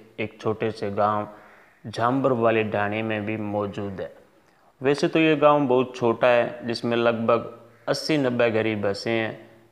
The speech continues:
लेकिन इस गांव के लोगों का पशुओं के प्रति बहुत लगाव है। इस गांव के लोग पशुओं को भी इंसानों की भांति मानते हैं।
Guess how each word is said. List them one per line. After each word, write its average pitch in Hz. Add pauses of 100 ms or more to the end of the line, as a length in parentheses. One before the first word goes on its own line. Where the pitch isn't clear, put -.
लेकिन 113 (340)
इस 147
गांव 123
के 117
लोगों 107
का 107 (200)
पशुओं 110
के 104
प्रति 117 (300)
बहुत 110
लगाव 98
है। 87 (520)
इस 143
गांव 147
के 139
लोग 139
पशुओं 123
को 131
भी 123 (320)
इंसानों 113
की 131
भांति 110
मानते 104
हैं। 120